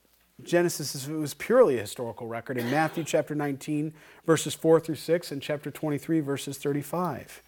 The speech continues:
And I'm reminded of Proverbs chapter twenty-five, two. The, "It is the glory of God to conceal a matter, but the glory of kings to search it out."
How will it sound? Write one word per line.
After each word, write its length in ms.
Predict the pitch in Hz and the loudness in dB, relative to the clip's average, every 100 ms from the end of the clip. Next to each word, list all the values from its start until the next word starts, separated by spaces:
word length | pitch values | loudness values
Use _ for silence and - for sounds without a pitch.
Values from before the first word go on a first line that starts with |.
| _ _ _ _ _ _ _ _ _ - - | _ _ _ _ _ _ _ _ _ -14 0
And 120 | 143 | 4
I'm 140 | 156 | 4
reminded 420 | 156 160 190 180 | 6 6 6 4
of 220 | 147 127 - - _ _ | 2 0 -8 -20 _ _
Proverbs 500 | - 165 170 156 143 | 6 8 10 6 0
chapter 280 | - 151 147 | -2 -4 -4
twenty-five, 720 | 139 - 160 147 - 143 139 - | -10 -4 -4 -2 -2 0 -2 -6
two. 340 | - 180 113 104 _ _ _ _ _ _ - - _ _ _ _ _ _ _ _ _ _ _ - | -8 -8 -8 -16 _ _ _ _ _ _ -20 -20 _ _ _ _ _ _ _ _ _ _ _ 0
The, 160 | 135 113 _ _ - - | 0 0 _ _ -12 -2
"It 80 | |
is 140 | 151 131 | 0 2
the 80 | 123 | 0
glory 340 | 131 156 175 | 4 6 6
of 120 | 151 | 4
God 280 | 139 143 139 | 4 4 2
to 60 | 131 | -2
conceal 640 | - 120 - - 170 127 | -10 -10 -8 -4 -4 -4
a 60 | 107 | -6
matter, 680 | 110 120 123 110 98 104 _ _ _ _ _ _ _ _ | -8 -6 -4 -6 -8 -14 _ _ _ _ _ _ _ _
but 140 | - 135 | 0 2
the 80 | 131 | 4
glory 340 | 139 147 139 | 8 8 8
of 100 | 120 | 2
kings 720 | - - 135 101 101 - - _ _ _ _ _ _ - | -6 -6 -4 -6 -10 -14 -20 _ _ _ _ _ _ -14
to 100 | 147 | -10
search 380 | - 147 120 - | -6 -4 -4 -4
it 60 | |
out." 260 | 147 139 107 | -4 -6 -8